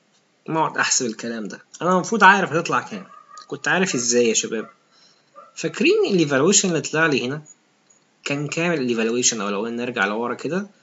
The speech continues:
كان نيجاتيف وان. معناه إيه قلنا ال نيجاتيف وان ده؟ قلنا لو أنا حطيت يونت واحدة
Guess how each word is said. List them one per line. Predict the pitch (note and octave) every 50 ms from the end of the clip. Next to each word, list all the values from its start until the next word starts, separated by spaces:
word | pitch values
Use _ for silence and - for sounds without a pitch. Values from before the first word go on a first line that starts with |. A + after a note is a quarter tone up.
| _ _ _ _ _ _ _
كان | - - A3 B3+ D4 D#4+ -
نيجاتيف | - F3 G#3 A3 G3 F#3 - - B2+ A#2
وان. | A#2 G#2+ G2+ F#2+ F#2 - -
معناه | - B2+ C#3 D#3+ G3+ C4
إيه | D#4 - -
قلنا | - - A#3+ A#3 G#3+ F3+
ال | D3+ D3+
نيجاتيف | D#3+ D#3 C#3 A#2+ A2+ A2+ A2
وان | A#2 A#2+ A#2+ A#2+ A#2
ده؟ | A2 A2 A2 - _ _ _ _ _ _ _ _ _ -
قلنا | F3 A3 C#4 D4 C#4 B3+
لو | A#3+ A#3 A#3+ C4
أنا | C4+ C#4 C4
حطيت | - - G#3 F#3+ - - - A3+ A3+ G#3 G#3 - - - F#3+
يونت | C#3 E3 G3+ A#3+ A#3 A#3 G3+
واحدة | G3 F#3+ - - B2+ A2+ G#2+ G2+ -